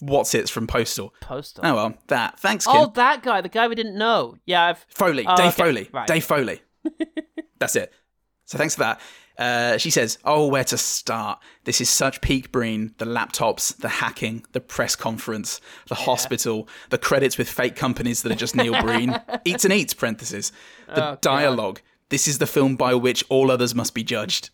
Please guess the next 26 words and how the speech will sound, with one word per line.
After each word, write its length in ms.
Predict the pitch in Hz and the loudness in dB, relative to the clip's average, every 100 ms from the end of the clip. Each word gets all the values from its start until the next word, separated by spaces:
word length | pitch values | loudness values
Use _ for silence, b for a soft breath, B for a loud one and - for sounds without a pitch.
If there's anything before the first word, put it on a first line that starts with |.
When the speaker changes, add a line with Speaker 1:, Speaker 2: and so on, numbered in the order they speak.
| _ | _
Speaker 2:
Yeah, 280 | 165 135 104 156 | -8 -6 -6 -8
it's 180 | 156 | -12
really 280 | 180 185 170 | -8 -8 -6
quite, 340 | - 156 139 - | -4 -2 -2 -4
it's, 140 | 190 | -6
it's 160 | 226 220 | -6 -4
something 240 | 254 262 | -4 -4
very 160 | 233 180 | -6 -6
pure 460 | - - 165 147 131 | -8 -8 -6 -4 -6
to 220 | - 95 | -12 -18
it, 120 | - 123 | -14 -8
Speaker 1:
Mm. 120 | 127 | -6
Speaker 2:
isn't 280 | 120 98 110 | -6 -10 -14
it? 100 | 113 | -16
There's 180 | 127 - | -14 -12
a 80 | 143 | -12
purity 640 | - - 190 170 143 135 | -12 -8 -4 -2 -4 -8
to 180 | - 123 | -12 -12
it 100 | 110 | -12
because 220 | - 151 | -12 -12
it 120 | 170 | -12
lacks 480 | 156 170 185 - - | -4 0 0 -2 -14
the 120 | - | -14
distracting, 920 | 156 151 - - 151 - - 139 131 127 _ 143 | -14 -14 -14 -8 -6 -6 -12 -10 -12 -16 _ -8
metaphysical 1040 | 156 160 170 - 165 147 - 139 131 120 - | -4 -4 -4 -6 -6 -6 -10 -10 -10 -14 -20
grandiose 920 | 139 147 147 147 135 117 101 - - | -6 0 0 0 -4 -8 -10 -12 -12